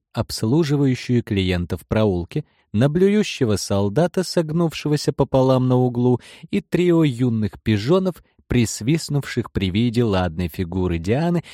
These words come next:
или, возможно, моей, учитывая обтягивающие штаны. «Один вопрос. Это все, на что я надеялся», — пробормотал Густав. «Один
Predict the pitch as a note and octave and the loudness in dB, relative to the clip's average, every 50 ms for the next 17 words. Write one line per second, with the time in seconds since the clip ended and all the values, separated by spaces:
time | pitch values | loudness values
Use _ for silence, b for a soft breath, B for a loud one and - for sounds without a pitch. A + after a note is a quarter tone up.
0 | B B B - G#3+ F#3+ F3 C#3+ C#3+ A#2 G#2+ B2 C3 C3+ C#3 B2+ A2 A#2 B2 A#2 | B B B -4 -2 0 0 0 0 -2 0 0 0 2 2 0 0 0 0 0
1 | A2+ G#2 - G2+ G2+ G2+ G#2 G2 F#2 E2 E2 E2 F2 G2+ B2+ D3+ - _ _ _ | 0 -2 -2 -2 0 0 2 0 0 -2 -4 -4 -2 -2 -2 -4 -6 _ _ _
2 | _ _ - G2+ F#2 - - - B2 D3+ C#3+ E3 D3+ D3 C#3+ D3 D3 C#3 - _ | _ _ -8 -8 -8 -6 -4 -2 -2 -2 0 0 0 2 2 2 0 -2 -4 _
3 | _ - G#2+ G2 - - - - - F#2+ F2 F2 F#2 E2 F#2+ F2+ F2 F#2 F2+ F2 | _ -4 -4 -4 -4 -6 -12 -10 -6 -4 -2 -2 -2 -2 -2 -4 -2 -2 -4 -4
4 | - - - F#2 E2+ - - - G2 F#2 E2 B1 - _ _ _ _ _ _ _ | -6 -8 -6 -6 -6 -8 -8 -6 -6 -6 -6 -8 -14 _ _ _ _ _ _ _
5 | _ _ _ _ _ _ _ _ _ _ _ _ _ _ _ _ _ _ _ _ | _ _ _ _ _ _ _ _ _ _ _ _ _ _ _ _ _ _ _ _
6 | _ _ _ - - F2 F#2 F2 G2+ B2 C3+ B2 B2+ B2+ - - C3 B2+ B2 A2 | _ _ _ -10 -6 -4 -4 -2 -2 -2 0 2 0 0 0 0 0 2 2 2
7 | F#2 E2+ - - - - - - - _ _ _ _ _ _ _ _ _ _ - | 0 -2 -6 -10 -14 -16 -18 -20 -20 _ _ _ _ _ _ _ _ _ _ -6
8 | G2+ F2+ A2 G#2 - - - - - B2+ C3+ C#3+ D3 C#3+ C#3 C3 A#2 - - - | -2 -2 -2 -2 -4 -8 -12 -6 -2 0 2 2 2 2 2 0 -2 -2 -8 -14
9 | _ - B2 B2 B2 A#2+ A#2+ A#2 A#2 A#2+ A#2+ A#2 A2 G#2 A2+ A2 G#2 G2 F#2+ F2+ | _ -4 -2 0 0 0 0 0 0 0 0 -2 0 0 0 0 2 2 0 0
10 | F2 E2 - - - E2+ E2 D#2 b b b b b b - - G2 E2 F#2+ F#2 | -4 -6 -8 -8 -6 -6 -6 -6 b b b b b b -4 -4 -2 0 0 0
11 | F2+ F#2 F#2 - G#2 G#2 G2+ F#2 E2+ F2 E2 - - E2 - - b b b b | 0 0 -2 0 0 0 0 -2 -4 -8 -8 -8 -10 -14 -14 -14 b b b b
12 | b b b - F#2+ G2 F#2 F2+ F#2 F#2 F#2+ G2+ G#2+ A2+ A#2 A#2 A#2+ B2 A#2 | b b b -6 -4 -4 -4 -4 -6 -4 -2 -2 0 0 0 0 0 -2 -4